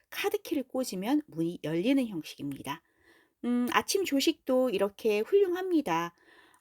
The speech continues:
어, 이렇게 먹는 방법은 다음에 따로 다른 영상을 통해서 소개해 드리겠습니다. 음, 이제 발렌시아에서 그라나다로 움직이면서 차창으로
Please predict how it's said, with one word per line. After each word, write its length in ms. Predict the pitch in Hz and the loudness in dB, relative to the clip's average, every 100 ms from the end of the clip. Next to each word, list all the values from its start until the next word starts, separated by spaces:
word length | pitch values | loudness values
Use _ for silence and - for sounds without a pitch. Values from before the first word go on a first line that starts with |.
| - | -8
어, 400 | 190 190 185 170 - _ _ | -6 -4 -4 -6 -8 _ _
이렇게 200 | 214 233 | 2 4
먹는 360 | 185 196 294 277 | 2 2 2 2
방법은 680 | 233 208 202 202 294 339 | -2 -2 -2 0 2 2
다음에 640 | 339 175 170 175 175 214 285 | 0 -4 -4 -4 -4 -2 -2
따로 220 | 311 320 | -2 -2
다른 360 | 294 - 185 208 | -2 -4 -4 -2
영상을 400 | 151 156 185 170 | -2 -2 -4 -8
통해서 640 | - 160 151 - 269 320 - _ _ | -6 -4 -4 -2 0 0 -4 _ _
소개해 400 | - 285 262 240 | -8 -6 -2 -2
드리겠습니다. 960 | 185 170 170 170 - 170 160 196 285 - _ _ _ _ _ - | -2 -8 -8 -8 -10 -8 -4 0 0 -2 _ _ _ _ _ -8
음, 560 | 240 233 233 233 240 240 - _ 233 | -4 -2 -2 -2 -2 -6 -18 _ -4
이제 320 | 269 277 339 | 2 4 4
발렌시아에서 760 | 262 269 330 311 302 269 247 | 2 4 4 4 0 0 -2
그라나다로 800 | 254 220 294 339 320 - 202 196 - | -2 2 6 6 4 2 -2 -2 -2
움직이면서 840 | 220 214 226 208 190 185 269 277 | -4 -4 -6 -8 -8 -10 -6 -6
차창으로 800 | - 415 - 370 254 190 311 | -4 -8 -2 2 2 4 0